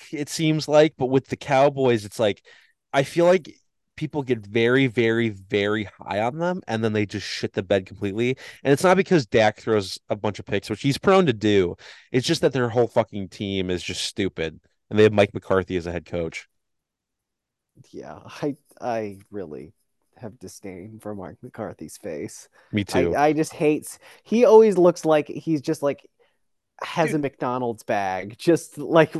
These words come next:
Speaker 2: in, tucked away in his back pocket.
Speaker 1: I feel
Speaker 2: I,
Speaker 1: like
Speaker 2: I just can't stand him.
Speaker 1: Mm-hmm. I feel like he,
Speaker 2: <sighs>
Speaker 1: I feel like he's also picked up, like, a fake Southern accent since he's been down there.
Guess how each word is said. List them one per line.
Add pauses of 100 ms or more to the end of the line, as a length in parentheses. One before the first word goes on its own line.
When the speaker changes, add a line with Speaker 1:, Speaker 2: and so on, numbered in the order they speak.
(100)
Speaker 2:
in,
tucked
away
in
his
back
pocket. (380)
Speaker 1:
I
feel
Speaker 2:
I,
Speaker 1:
like
Speaker 2:
I
just
can't
stand
him. (200)
Speaker 1:
Mm-hmm. (120)
I
feel
like
he, (120)
Speaker 2:
<sighs>
Speaker 1:
I
feel
like
he's
also
picked
up,
like,
a
fake (300)
Southern
accent
since
he's
been
down
there.